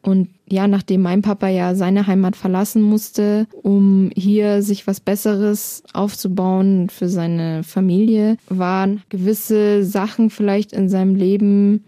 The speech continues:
waren ihm vielleicht wichtiger als manch anderer. Also vielleicht hat er einfach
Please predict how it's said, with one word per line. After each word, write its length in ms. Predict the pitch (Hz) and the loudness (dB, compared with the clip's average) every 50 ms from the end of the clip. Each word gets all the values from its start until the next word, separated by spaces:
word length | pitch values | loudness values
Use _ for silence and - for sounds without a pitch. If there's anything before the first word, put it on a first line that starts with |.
| _ | _
waren 260 | - 190 208 208 233 226 | -4 -2 0 0 2 2
ihm 140 | 196 220 | 2 2
vielleicht 320 | 202 220 208 202 196 - - | 0 0 -2 -2 -2 -2 -2
wichtiger 580 | 190 220 208 - - 220 202 175 185 180 180 | -2 -2 -2 -2 -2 -2 0 0 0 -2 -2
als 480 | 160 151 170 170 165 - - - - - _ | -2 -2 -4 -4 -6 -8 -14 -16 -18 -10 _
manch 260 | - 180 175 175 - | -4 -4 -4 -4 -4
anderer. 500 | - 170 180 175 175 165 - 160 160 - | -4 -2 0 0 -2 -2 -4 -6 -6 -4
Also 260 | - 180 165 160 160 160 | -4 -4 -4 -4 -6 -8
vielleicht 320 | - 165 170 185 190 - | -8 -6 -6 -6 -4 -4
hat 120 | 196 - | -4 -4
er 80 | 202 175 | -4 -2
einfach 420 | - 196 185 - 190 185 - - | -2 -4 -2 -2 -6 -6 -6 -10